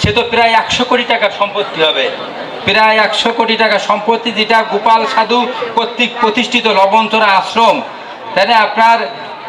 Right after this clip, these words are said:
একচল্লিশ বিঘা জমি, যেটা আপনার ওই রূপসা ব্রিজ, রূপসা ব্রিজের সাথে লাগা, আবার শিপইয়ার্ডে, শিপইয়ার্ডের অংশ আছে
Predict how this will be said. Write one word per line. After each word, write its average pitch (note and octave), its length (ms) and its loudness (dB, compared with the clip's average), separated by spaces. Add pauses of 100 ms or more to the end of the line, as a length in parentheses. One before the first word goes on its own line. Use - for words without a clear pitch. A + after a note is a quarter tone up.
একচল্লিশ B3 580 2
বিঘা A#3 200 2
জমি, A3+ 280 0
যেটা G3+ 320 4
আপনার A3+ 320 4
ওই A3 100 2
রূপসা B3 400 0
ব্রিজ, C4 420 0
রূপসা A#3+ 280 -2
ব্রিজের B3 360 2
সাথে A3+ 320 0
লাগা, - 380 2 (540)
আবার A#3+ 340 4 (880)
শিপইয়ার্ডে, A#3+ 480 2
শিপইয়ার্ডের A#3 460 0
অংশ A3 280 2
আছে F#3 460 2